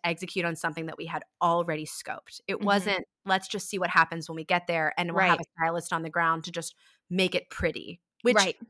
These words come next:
Speaker 1: served us in twenty sixteen. And again, it was also the aesthetic of twenty sixteen, which was just
Speaker 2: Yeah.
Speaker 1: pretty Instagram photos.
Speaker 2: Yep.
Speaker 1: This very much was, we're telling a story,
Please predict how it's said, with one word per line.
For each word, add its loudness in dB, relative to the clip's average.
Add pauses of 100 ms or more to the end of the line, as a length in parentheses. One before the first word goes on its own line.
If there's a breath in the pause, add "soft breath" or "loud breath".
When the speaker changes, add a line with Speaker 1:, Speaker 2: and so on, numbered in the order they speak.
(120)
Speaker 1:
served 6
us 8
in 2
twenty 2
sixteen. -2
And 0
again, 6
it 0
was -4
also 2
the -6
aesthetic 2
of -4
twenty -4
sixteen, -10
which -14
was -8
just 0
Speaker 2:
Yeah. -2
Speaker 1:
pretty -6
Instagram -2
photos. -4 (340 loud breath)
Speaker 2:
Yep. 2
Speaker 1:
This 2
very 6
much 2
was, 2 (380)
we're 0
telling 4
a -4
story, -6